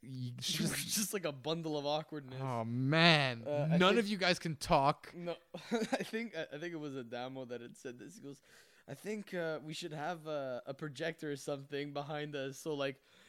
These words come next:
Speaker 2: you know, it's just displaying stuff while we're playing, 'cause we're just not <laughs> interesting."
Speaker 1: <laughs>
Speaker 2: Like, the
Speaker 1: That's
Speaker 2: music,
Speaker 1: true.
Speaker 2: the music's good and all, but, like, just us, we don't do much.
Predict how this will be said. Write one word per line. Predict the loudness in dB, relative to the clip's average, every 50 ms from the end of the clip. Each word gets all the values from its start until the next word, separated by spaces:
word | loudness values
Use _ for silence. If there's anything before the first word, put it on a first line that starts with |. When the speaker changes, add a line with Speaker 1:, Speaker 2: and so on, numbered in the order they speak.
| -14 _ -2
Speaker 2:
you | 0
know, | 2 2
it's | 0 -2 -4
just | -8 -10 -8 -8 -8 -6
displaying | -6 -6 -6 -8 -8 -4 -2 0 2 2 0 0 -2 -6
stuff | -8 -4 -2 -2 0 0
while | 0 -2
we're | -2 -2 -4
playing, | -2 0 0 0 0 0 -2
'cause | -4 -6 -6
we're | -8
just | -4 -4 -4 -2 -2
not | -2 -2 0 2
<laughs> | 0 0
interesting." | 0 2 2 2 2 0 -4 -12 -6 -4 -4 -4 -4 -6 -6 0 6
Speaker 1:
<laughs> | 6 8 6 6 2 -8 -12 -10 -8 -6 0 2
Speaker 2:
Like, | 4 4
the | 4
Speaker 1:
That's | 4 4 6
Speaker 2:
music, | 6 8 8 8
Speaker 1:
true. | 10 10 10 10 8 6 4 0 -4 -4
Speaker 2:
the | -2 0
music's | 2 2 2 0 0 0 0 -2 -2 -2 -2
good | 0 0 0 0 -2
and | -6 -4
all, | -2 0 0 0 0
but, | 0 0 -2 -2 0
like, | -2 -2 -2 -4 -6 -8
just | -8 -8 -8 -8 -6 -2
us, | 2 2 2 2 0 -4 -10 -12 -14 -16 -16 -14
we | -12 -10 -10
don't | -6 -4 -4 -4 -2 -4
do | -6 -6 -4
much. | -4 -4 -4 -6 -6 -8 -14 -20 -16